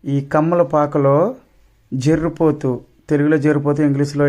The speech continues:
ఇండియన్ ర్యాట్ స్నేక్ అంటారు, పాము ఉన్నదని చెప్పారు. మన తాటితూరు గ్రామం దగ్గరలో గొల్లలపాలెం వాస్తవ్యులు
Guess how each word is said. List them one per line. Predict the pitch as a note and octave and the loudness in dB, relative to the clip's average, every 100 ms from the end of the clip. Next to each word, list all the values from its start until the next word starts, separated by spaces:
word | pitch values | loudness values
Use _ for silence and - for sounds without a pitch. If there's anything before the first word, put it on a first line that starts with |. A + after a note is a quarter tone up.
| C#3 | 2
ఇండియన్ | C#3+ C#3 | 0 2
ర్యాట్ | C#3 C3 | 0 0
స్నేక్ | C#3 C3 C3+ | -4 -2 -2
అంటారు, | B2 C3 C3 D#3 G#3 _ _ _ _ _ _ C#3+ | -2 -2 -2 -4 -10 _ _ _ _ _ _ -2
పాము | C3+ D3 | 0 2
ఉన్నదని | C#3+ C3+ C#3 C#3 | 2 0 -2 -4
చెప్పారు. | C3+ C#3 C3 C3+ E3 - _ _ _ D3 | -4 -2 0 -2 -6 -10 _ _ _ -4
మన | C#3+ C3+ B2+ B2 A#2+ A2+ - _ _ - | -2 0 -2 -2 -4 -8 -12 _ _ 0
తాటితూరు | C#3 D3 D3 D3 C#3+ B2+ | 0 0 0 0 0 0
గ్రామం | C#3+ C#3+ C#3 C#3+ C3+ C3+ | 2 2 2 2 0 0
దగ్గరలో | B2 C3+ C3 D3+ D3+ C3+ | 0 -2 0 -2 0 0
గొల్లలపాలెం | C#3+ D#3 D3 D3+ C#3+ C#3+ B2+ | 0 0 0 0 2 0 0
వాస్తవ్యులు | B2+ B2+ C3+ B2 C3 B2+ | -2 -2 -2 -2 -2 -2